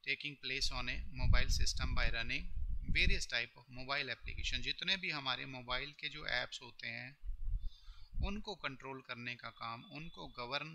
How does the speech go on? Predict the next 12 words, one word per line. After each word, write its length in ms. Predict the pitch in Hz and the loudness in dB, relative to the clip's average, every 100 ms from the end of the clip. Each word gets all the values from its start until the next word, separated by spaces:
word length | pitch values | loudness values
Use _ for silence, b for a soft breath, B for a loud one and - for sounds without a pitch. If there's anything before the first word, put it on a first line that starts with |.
| 147 | -10
करने 280 | 127 117 120 | -10 -10 -10
का 100 | 120 117 113 | -12 -10 -6
काम 200 | 113 120 | -6 -8
किसका 280 | - - 123 | -8 -4 0
होता 340 | 120 - 120 | 0 2 0
है, 100 | 135 185 _ _ _ _ _ _ _ | -2 -6 _ _ _ _ _ _ _
एपीयू 340 | 156 - 131 120 | -6 -6 -12 -10
का 80 | - | -10
होता 380 | - 113 - - | -10 -12 -10 -10
है। 100 | - _ _ _ _ _ _ _ _ _ _ _ _ - B B B - 120 | -12 _ _ _ _ _ _ _ _ _ _ _ _ -14 B B B -8 -4
यानी 180 | 131 151 | -4 -4
कि 200 | 175 | -4